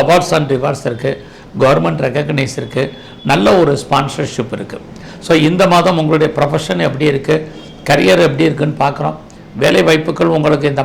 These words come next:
மாதம் பதினெட்டாம் தேதிக்கு அப்புறம் ரொம்ப நல்லா இருக்கு, அதுக்கு முன்னாடியுமே நல்லா இருக்கு. So வேலை என்பது இல்லாமல்ல,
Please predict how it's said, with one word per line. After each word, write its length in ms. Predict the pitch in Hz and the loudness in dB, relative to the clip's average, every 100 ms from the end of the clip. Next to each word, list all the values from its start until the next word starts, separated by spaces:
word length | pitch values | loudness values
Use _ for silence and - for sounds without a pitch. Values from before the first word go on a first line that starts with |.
| 131 | 0
மாதம் 280 | 143 151 120 - - - - - 151 | 2 0 -2 -8 -20 -20 -20 -4 2
பதினெட்டாம் 500 | 160 185 180 185 160 | 2 2 0 0 2
தேதிக்கு 360 | 160 147 - 131 | 0 0 -2 -4
அப்புறம் 300 | - 143 160 - - - - 127 | -2 0 0 -4 -18 -16 -4 -2
ரொம்ப 160 | 139 175 | 2 2
நல்லா 240 | 151 143 160 | 2 4 4
இருக்கு, 240 | 151 151 165 - - - - | 4 2 -2 -2 -18 -8 -2
அதுக்கு 280 | 147 165 - 143 | 2 2 2 2
முன்னாடியுமே 520 | 165 196 185 175 165 156 | 2 2 2 2 2 -2
நல்லா 180 | 120 117 110 | -2 -6 -8
இருக்கு. 180 | - - - - - - | -12 -20 -20 -20 -20 -2
So 80 | 143 117 113 | 0 2 2
வேலை 240 | 151 180 180 | 2 4 2
என்பது 320 | 156 151 147 170 - - - 135 | 2 2 2 0 -2 -12 -6 0
இல்லாமல்ல, 460 | 151 151 143 135 | 2 2 0 -2